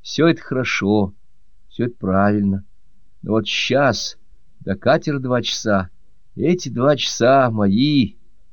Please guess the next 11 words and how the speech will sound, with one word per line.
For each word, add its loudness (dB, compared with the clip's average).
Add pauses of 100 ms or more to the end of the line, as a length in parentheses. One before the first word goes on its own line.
(140)
еще 4
два 4
с -2
половиной 2
хода 0
до 2
Чупеева 4
тоже 4
мои, 2
шутка -4
ли? -8